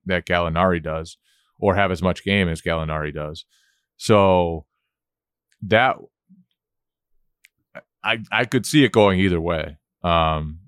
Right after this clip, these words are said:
and, and quite frankly, like, Gallinari at thirty-four, like, is he still gonna be at a high level next year? I don't know.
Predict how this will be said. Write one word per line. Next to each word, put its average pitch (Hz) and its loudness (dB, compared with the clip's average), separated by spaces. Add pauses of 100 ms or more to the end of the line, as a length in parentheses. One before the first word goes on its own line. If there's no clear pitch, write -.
(120)
and, 95 0
and 196 0
quite 120 2
frankly, 92 -2 (180)
like, 82 -6 (1900)
Gallinari 98 2 (1080)
at 104 -2
thirty-four, 104 4
like, 85 -2 (320)
is 107 0
he 117 0
still 117 4
gonna 98 2
be 92 2
at 95 0
a 87 -2
high 92 0
level 101 2
next 80 -8
year? 78 -12
I 104 2
don't 107 4
know. 95 2